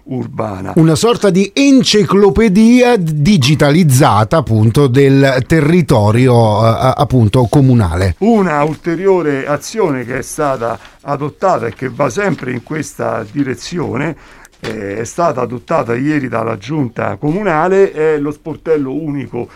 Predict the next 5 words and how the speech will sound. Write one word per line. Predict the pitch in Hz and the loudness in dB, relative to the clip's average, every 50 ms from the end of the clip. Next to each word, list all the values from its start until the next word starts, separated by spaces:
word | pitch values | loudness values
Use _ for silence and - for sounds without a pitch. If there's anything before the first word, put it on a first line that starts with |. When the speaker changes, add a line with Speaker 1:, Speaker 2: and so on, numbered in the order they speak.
| - _ - | -20 _ -10
Speaker 1:
edilizio | 147 147 156 202 214 202 190 185 - - - - 220 214 202 175 156 - | -8 -8 -8 -6 -6 -6 -6 -6 -6 -8 -12 -10 -4 -2 0 0 -2 -2
che, | - 180 196 190 151 127 - - - _ _ _ _ _ _ - | -4 -4 -4 -2 -4 -6 -8 -12 -20 _ _ _ _ _ _ -12
eh, | 127 123 110 107 107 110 104 104 - _ _ _ _ | -8 -8 -8 -6 -6 -8 -10 -10 -14 _ _ _ _
diciamo, | - 123 110 - - - - 107 123 165 - - 175 190 190 190 190 180 | -14 -14 -14 -14 -14 -16 -14 -10 -10 -10 -8 -4 -2 -2 0 0 -2 -2
funzionerà | - - 190 208 196 190 - - 175 180 190 208 202 165 156 147 139 147 147 | -4 -4 -6 -4 -4 -4 -4 -6 -6 -4 -4 -4 -4 -4 -2 -2 -2 -4 -6